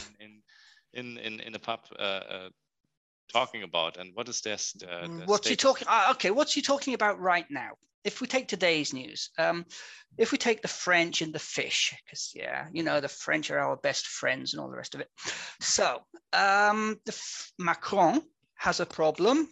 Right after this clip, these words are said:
Speaker 2: because he's a bit of a, mm, what's the word? He, he gets angry easily, yeah? Um, and you can wind him up quite quickly. And he has obviously got an election coming soon,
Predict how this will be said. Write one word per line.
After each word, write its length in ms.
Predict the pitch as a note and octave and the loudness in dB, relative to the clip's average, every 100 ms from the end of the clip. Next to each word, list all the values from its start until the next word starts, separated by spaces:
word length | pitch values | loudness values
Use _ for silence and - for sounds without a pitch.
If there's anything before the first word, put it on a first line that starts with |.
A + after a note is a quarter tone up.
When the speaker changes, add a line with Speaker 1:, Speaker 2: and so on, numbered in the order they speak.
| - | -6
Speaker 2:
because 500 | F3 - D#3+ D#3+ - | -8 0 4 4 0
he's 440 | - D#3+ D#3 D3+ | -8 -6 -4 -4
a 100 | D3 | -4
bit 160 | D#3+ D3 | 0 0
of 140 | C#3+ | 2
a, 420 | D3 C#3+ C#3+ C#3+ - - - - - - - - - - _ - | 2 4 2 0 -4 -10 -8 -8 -8 -8 -8 -10 -14 -18 _ -8
mm, 540 | E3 E3 E3 D#3+ D#3 | -6 -4 -4 -4 -4
what's 220 | D#3+ - | -4 -6
the 140 | - D3 | -10 -10
word? 500 | C#3+ C#3+ D3 D3 C#3+ - - - - | -4 -2 0 0 -2 -4 -8 -12 -18
He, 720 | - E3+ E3+ E3 E3 E3 E3 - _ _ _ _ _ _ _ _ _ _ _ | -8 -2 0 0 0 -2 -4 -10 _ _ _ _ _ _ _ _ _ _ _
he 100 | A3+ | -8
gets 260 | G#3+ A#3 - | 0 0 2
angry 380 | E3 E3 D#3 | 0 0 -4
easily, 580 | D3+ D3+ D3 - C#3 C3 - - _ | -6 -6 -6 -6 -10 -14 -18 -20 _
yeah? 300 | C#3+ E3 G3+ F3 - | -2 0 0 -4 -6
Um, 400 | D3+ D3 D3 D3 D3 - - _ | 0 2 2 -2 -8 -18 -20 _
and 120 | E3 | -2
you 80 | G3 | -2
can 240 | G3 F#3+ | 0 0
wind 280 | D#3+ F3 E3+ | 2 4 2
him 160 | D3+ C#3 | -2 -6
up 140 | - - | -10 -16
quite 320 | - C3 - | -8 -8 -8
quickly. 460 | - - - - - - _ - - - - - | -12 -12 -12 -14 -14 -18 _ -20 -14 -14 -14 -2
And 220 | D#3+ E3 | 0 0
he 240 | - E3 | -4 -4
has 140 | F#3+ D#3+ | -2 2
obviously 320 | G#3 F#3 E3+ | 2 0 -2
got 180 | F3 D#3+ | -2 -2
an 100 | D#3+ | 0
election 440 | D3+ G#3 - G#3 | 0 2 0 -2
coming 300 | G3 F#3 F3 | -2 -2 0
soon, 480 | E3 F3 E3+ E3 E3+ | -2 0 2 2 -2